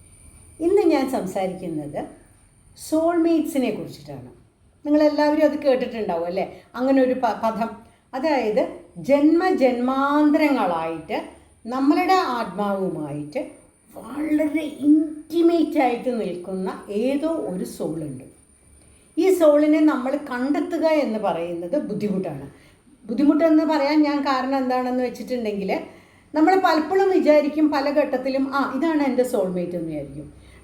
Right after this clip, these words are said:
പക്ഷേ ഒരു രണ്ടോ മൂന്നോ കൊല്ലം കഴിയുമ്പോൾ നമ്മൾക്ക് മനസ്സിലാവും അതല്ല എന്നുള്ളത്. അപ്പോൾ ഈ,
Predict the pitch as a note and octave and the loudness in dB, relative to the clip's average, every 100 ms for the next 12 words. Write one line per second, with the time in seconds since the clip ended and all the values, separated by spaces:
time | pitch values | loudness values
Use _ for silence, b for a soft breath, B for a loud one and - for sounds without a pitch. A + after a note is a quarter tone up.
0 | - B3 D4+ D#4 D4 C4+ D#4 D4+ D4 D4 | -10 -2 0 2 2 2 4 4 2 2
1 | C#4 C#4 B3+ C4 A#3+ G#3+ A#3 G3+ G3 G3+ | 2 0 0 0 -2 -6 -8 -8 -4 -4
2 | F#3+ F#3+ - _ _ D#3+ F#3 E3 D#3 D#3+ | -4 -8 -14 _ _ -6 -4 -2 -4 -6
3 | E3+ E3+ C#3+ C#3 - - - - _ b | -6 -6 -6 -6 -12 -20 -20 -20 _ b
4 | b b C#4+ F4+ - - | b b -6 -2 -2 -4